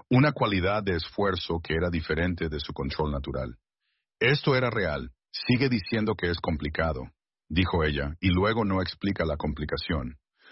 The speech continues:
"Porque la explicación es más larga que una nota", terminó ella. Algo cruzó su rostro. "Sí", dijo.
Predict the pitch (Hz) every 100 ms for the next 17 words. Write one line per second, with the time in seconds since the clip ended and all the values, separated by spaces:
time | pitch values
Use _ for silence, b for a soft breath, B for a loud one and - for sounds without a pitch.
0 | B _ 107 92 92 87 - - 101 87
1 | 85 107 95 95 82 90 87 85 90 92
2 | 90 82 78 80 71 76 73 71 67 -
3 | _ _ - 78 71 71 67 64 64 -
4 | _ _ _ _ _ _ - 135 160 147
5 | 113 90 - 92 87 80 71 - - 78
6 | - _ _ B - - 135 175 147 80
7 | 110 - 73